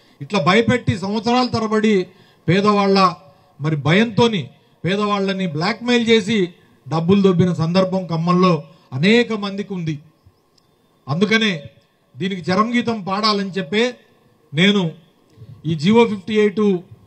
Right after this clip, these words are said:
వస్తుంది అని చెప్పి తెలుసుకొని, ఆ జీవో ఫిఫ్టీ ఎయిట్ దాన్ని సద్వినియోగం చేసుకోవాలని చెప్పి,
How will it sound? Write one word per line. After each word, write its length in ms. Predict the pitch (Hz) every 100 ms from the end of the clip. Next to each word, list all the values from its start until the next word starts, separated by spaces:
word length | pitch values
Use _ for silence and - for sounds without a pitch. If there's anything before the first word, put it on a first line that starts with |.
| _ _ _ -
వస్తుంది 540 | 160 185 233 240 240
అని 100 | 220
చెప్పి 240 | 202 175 175
తెలుసుకొని, 640 | 160 190 - 226 233 226 - _ _ _ -
ఆ 80 | 143
జీవో 340 | 139 196 214
ఫిఫ్టీ 280 | 190 185 208
ఎయిట్ 420 | 196 196 196 185 147 - _ _ - _ 143
దాన్ని 260 | 170 180
సద్వినియోగం 640 | - 175 214 262 254 240 220
చేసుకోవాలని 540 | 208 - 202 190 185
చెప్పి, 360 | 165 165 147